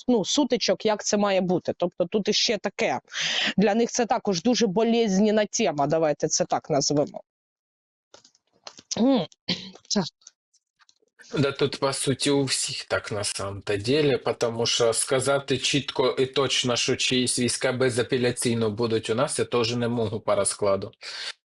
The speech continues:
Speaker 2: Вони можуть бути в-, або коли буде або врегульовано якось це, ем, зі сторони правосуддя, да, там, не знаю, закону,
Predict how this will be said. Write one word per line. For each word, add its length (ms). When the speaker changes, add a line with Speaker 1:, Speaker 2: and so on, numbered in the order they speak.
Speaker 2:
Вони 340
можуть 460
бути 640
в-, 180
або 360
коли 380
буде 400
або 340
врегульовано 760
якось 500
це, 380
ем, 680
зі 200
сторони 440
правосуддя, 880
да, 220
там, 200
не 80
знаю, 240
закону, 880